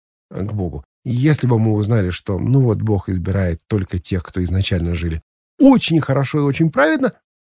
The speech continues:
этой надежды бы у нас не было. Но есть и другая сторона. Мы часто акцентируем внимание на грехе Давида с Версавией. Послушайте, этот грех был у Давида раз в жизни. Цари народов, живших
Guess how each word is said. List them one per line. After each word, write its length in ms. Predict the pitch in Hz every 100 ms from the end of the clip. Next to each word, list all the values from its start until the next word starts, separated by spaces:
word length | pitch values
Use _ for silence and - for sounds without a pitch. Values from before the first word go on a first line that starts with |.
| _ _
этой 380 | 143 170 147 _ _ _ _ -
надежды 400 | 113 95 82 90
бы 100 | 92
у 20 |
нас 200 | 85 -
не 100 | -
было. 180 | - - _ _ _ _ _ _ _ _
Но 80 | -
есть 240 | 190 262 254
и 40 |
другая 360 | 226 220 226 151
сторона. 460 | - 87 - - _ _ _ _ _ _ _ _
Мы 340 | 139 160 123 -
часто 440 | - 175 156 -
акцентируем 500 | 101 113 110 151 117
внимание 480 | 104 120 202 214 160 _ _ _ _ -
на 80 | 101
грехе 360 | 104 104 151
Давида 320 | 123 120 117
с 120 | 98 101
Версавией. 480 | 98 90 78 64 _ _ _ _ _ _ -
Послушайте, 460 | 107 139 127 - -
этот 260 | 131 120
грех 380 | 110 120 202 143
был 360 | 104 120 107 - _ _ _ _ _
у 100 | 139
Давида 380 | 123 131 214 139
раз 160 | 143 131
в 40 |
жизни. 400 | 143 190 104 71 _ _ _ _ _ _ _ _ _ _ _ _ -
Цари 400 | - 160 208 220
народов, 560 | 160 170 196 214 160
живших 500 | 127 196 - 156 -